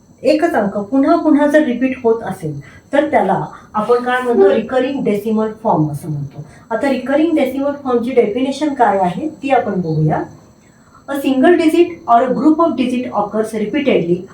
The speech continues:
on the right of the decimal point. This type of decimal form of a rational number is a, is called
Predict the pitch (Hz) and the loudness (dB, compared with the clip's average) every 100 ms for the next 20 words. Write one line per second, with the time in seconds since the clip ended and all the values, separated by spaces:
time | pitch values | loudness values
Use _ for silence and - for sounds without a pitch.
0 | - - 262 302 302 208 226 311 302 240 | -10 -2 0 2 2 2 2 4 2 0
1 | 220 269 311 - 185 214 208 226 226 220 | -4 0 0 0 -4 -4 -2 -4 -4 -4
2 | 175 151 151 - - - 196 311 - 330 | -4 -4 -8 -16 -20 -10 2 2 4 2
3 | 330 320 320 247 240 247 247 254 254 208 | 2 2 0 0 -4 -2 -2 -2 -4 -2
4 | 202 180 202 202 - 170 226 - - - | -4 -2 -4 -4 -4 -2 -2 -4 -12 -2
5 | 233 240 269 277 196 170 156 226 - - | 0 2 2 2 2 0 -2 -2 -4 -14
6 | - - 220 226 285 - - - 254 302 | -20 -8 -6 -2 -2 -2 -10 -8 -2 -2
7 | - 214 202 | 0 2 2